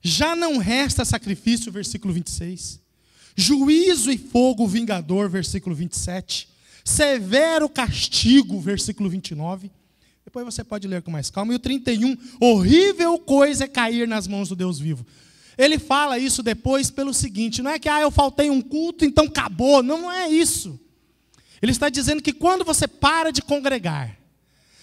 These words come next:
então você sai da presença de Deus, o que vai acontecer com você, você vai afundar.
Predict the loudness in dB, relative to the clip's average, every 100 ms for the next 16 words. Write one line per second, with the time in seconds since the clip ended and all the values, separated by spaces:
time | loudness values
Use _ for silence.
0 | -2 2 4 4 4 4 4 2 2 2
1 | 0 2 2 2 2 2 2 0 0 2
2 | 4 2 0 -2 -6 _ _ _ _ -4
3 | 0 2 4 2 2 0 0 2 2 0
4 | 0 0 0 0 -2 -2 0 0 -2 -4
5 | -6 -8